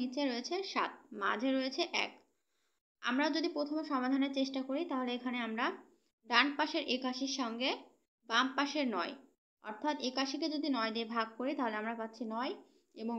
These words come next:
ওপরের ছাপ্পান্নকে দিয়ে যদি নিচের সাত দিয়ে ভাগ করি, ছাপ্পান্নকে যদি সাত দিয়ে ভাগ করি, তাহলে আমরা পাচ্ছি আট। যদি আমরা এটাকে বিয়োগ করি, তাহলে পাচ্ছি আমরা এক। তো এই একটাকে মাঝে বসানো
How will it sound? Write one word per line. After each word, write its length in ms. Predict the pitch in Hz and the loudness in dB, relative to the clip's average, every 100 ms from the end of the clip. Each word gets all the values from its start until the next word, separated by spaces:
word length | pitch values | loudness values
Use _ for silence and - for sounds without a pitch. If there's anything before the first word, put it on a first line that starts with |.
| - | -4
ওপরের 360 | 226 269 285 285 | -4 -2 0 -2
ছাপ্পান্নকে 680 | 285 247 262 302 330 339 349 | -2 -4 0 0 2 0 0
দিয়ে 200 | 349 349 339 | 2 2 2
যদি 160 | 302 294 | 2 2
নিচের 420 | 247 - 247 285 392 - _ _ - | 0 -2 -2 -2 -4 -14 _ _ -6
সাত 220 | 262 233 226 220 | 2 2 2 -2
দিয়ে 200 | 240 254 392 - - _ _ - | 2 2 0 -6 -20 _ _ -2
ভাগ 160 | 240 233 - | 0 0 -2
করি, 220 | 226 262 403 - _ _ _ _ _ _ _ _ _ _ _ _ _ _ _ _ | -2 -2 -4 -10 _ _ _ _ _ _ _ _ _ _ _ _ _ _ _ _
ছাপ্পান্নকে 560 | 262 247 285 302 294 320 | -2 2 4 4 2 2
যদি 160 | 269 226 | 2 2
সাত 220 | 254 226 220 | 2 0 2
দিয়ে 140 | 240 | 0
ভাগ 200 | 247 247 220 | 2 0 -2
করি, 120 | 240 277 | -2 -2
তাহলে 260 | 269 220 | 0 -2
আমরা 200 | 214 214 220 | -2 -2 -2
পাচ্ছি 260 | 214 - 285 | -4 -6 -8
আট। 240 | 254 202 - - _ _ _ _ _ _ - | -2 -2 -2 -12 _ _ _ _ _ _ -14
যদি 160 | 208 226 | -2 2
আমরা 240 | 214 220 220 | 2 2 0
এটাকে 360 | 214 214 - | -2 -6 -8
বিয়োগ 300 | 208 226 254 285 | -4 0 0 0
করি, 160 | 320 330 | -2 0
তাহলে 280 | 277 226 214 | 0 0 -2
পাচ্ছি 280 | 214 208 - 233 | -4 -6 -4 -2
আমরা 140 | 233 - | -2 -2
এক। 180 | 208 - - _ _ _ _ _ | -4 -6 -14 _ _ _ _ _
তো 60 | - 233 | -2 2
এই 80 | 233 | 4
একটাকে 440 | 247 247 262 269 403 - - _ _ | 4 0 -4 -2 -4 -6 -18 _ _
মাঝে 260 | 247 240 254 | 0 2 2
বসানো 360 | 208 208 190 | 0 -4 -6